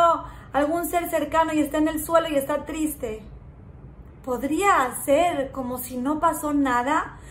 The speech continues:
¿Podría, el día que ve a su padre en el piso, sentado en la Shiva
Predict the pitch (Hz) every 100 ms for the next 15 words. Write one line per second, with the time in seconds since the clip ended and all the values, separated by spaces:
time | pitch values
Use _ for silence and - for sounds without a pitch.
0 | - - 320 339 - 359 392 370 311 294
1 | 285 311 359 359 330 339 349 349 - 339
2 | 349 339 294 - 294 311 - 294 269 269
3 | 262 294 311 302 294 277 262 269 277 240